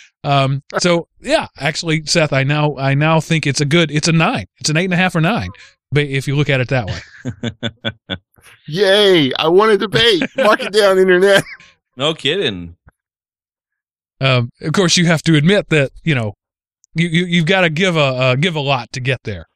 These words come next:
Speaker 1: But, uh, yeah, it, it is, it is a comic book on film. That's, that's a good review.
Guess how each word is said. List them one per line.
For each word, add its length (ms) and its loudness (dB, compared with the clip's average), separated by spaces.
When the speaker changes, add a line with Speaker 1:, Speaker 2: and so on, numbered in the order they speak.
Speaker 1:
But, 260 -4
uh, 200 -4
yeah, 200 -2
it, 220 -2
it 140 2
is, 280 0
it 120 0
is 100 2
a 60 -2
comic 300 0
book 180 0
on 160 -2
film. 240 -4
That's, 300 -2
that's 240 -2
a 40 -4
good 140 0
review. 280 -4